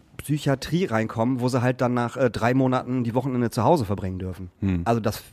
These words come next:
Speaker 1: äh, ey, die haben Menschen umgebracht, Mann.
Speaker 2: Ja.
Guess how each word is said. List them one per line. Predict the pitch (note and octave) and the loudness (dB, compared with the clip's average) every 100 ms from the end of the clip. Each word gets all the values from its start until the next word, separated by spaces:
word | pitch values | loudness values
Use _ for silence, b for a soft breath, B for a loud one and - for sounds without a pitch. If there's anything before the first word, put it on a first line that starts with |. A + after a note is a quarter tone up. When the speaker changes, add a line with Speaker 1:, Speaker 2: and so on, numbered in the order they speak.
| - | -14
Speaker 1:
äh, | - - - _ - | -12 -12 -16 _ -2
ey, | B2+ D3+ | 2 4
die | C3+ | 4
haben | C#3 C#3+ | 6 6
Menschen | E3 F3 E3 | 4 2 -2
umgebracht, | D3+ A2+ G2+ G2+ G2 - | 0 0 0 -2 -4 -2
Mann. | G2 | 2
Speaker 2:
Ja. | G#2 | 2